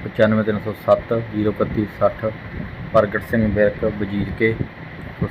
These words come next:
ਸਾਰੇ ਵੀਰਾਂ ਦਾ ਧੰਨਵਾਦ ਤੇ ਵੀਡੀਓ ਨੂੰ ਵੱਧ ਤੋਂ ਵੱਧ ਲਾਈਕ, ਸ਼ੇਅਰ, ਕੁਮੈਂਟ ਕਰ ਦਿਓ ਤੇ ਚੈਨਲ ਨੂੰ ਕਰ ਲਓ ਸਬਸਕ੍ਰਾਈਬ ਤਾਂ ਜੋ ਹਰੇਕ ਅਪਡੇਟ ਤੁਹਾਡੇ ਤੱਕ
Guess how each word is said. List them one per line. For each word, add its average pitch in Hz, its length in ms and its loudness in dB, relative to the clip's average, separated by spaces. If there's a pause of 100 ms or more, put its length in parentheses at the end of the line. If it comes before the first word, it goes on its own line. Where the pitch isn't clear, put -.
ਸਾਰੇ 113 200 8
ਵੀਰਾਂ 110 220 2
ਦਾ 98 80 -6
ਧੰਨਵਾਦ 104 500 4 (920)
ਤੇ 113 160 2
ਵੀਡੀਓ 110 300 4
ਨੂੰ 113 80 10
ਵੱਧ 113 100 6
ਤੋਂ 113 80 6
ਵੱਧ 117 120 8
ਲਾਈਕ, 104 240 6
ਸ਼ੇਅਰ, 110 200 6
ਕੁਮੈਂਟ 113 300 2
ਕਰ 110 220 6
ਦਿਓ 107 220 -2 (680)
ਤੇ 113 80 2
ਚੈਨਲ 107 280 4
ਨੂੰ 104 100 2
ਕਰ 104 120 4
ਲਓ 101 140 -4
ਸਬਸਕ੍ਰਾਈਬ 107 500 2 (120)
ਤਾਂ 107 180 4
ਜੋ 104 180 2
ਹਰੇਕ 113 300 4
ਅਪਡੇਟ 110 580 2
ਤੁਹਾਡੇ 117 260 4
ਤੱਕ 104 340 0